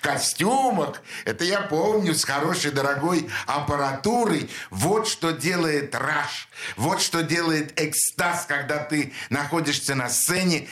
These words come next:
и чувствуешь всю энергетику зрительного зала в себе внутри.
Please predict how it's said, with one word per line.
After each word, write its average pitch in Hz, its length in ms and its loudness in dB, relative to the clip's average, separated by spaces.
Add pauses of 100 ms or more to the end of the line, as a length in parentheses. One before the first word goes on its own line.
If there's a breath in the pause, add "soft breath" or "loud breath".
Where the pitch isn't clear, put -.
(160 loud breath)
и 143 120 4
чувствуешь 156 760 2 (240 loud breath)
всю 233 360 2
энергетику 180 720 2
зрительного 143 680 2
зала 143 640 0 (160 loud breath)
в - 60 -2
себе 147 560 2
внутри. 139 680 0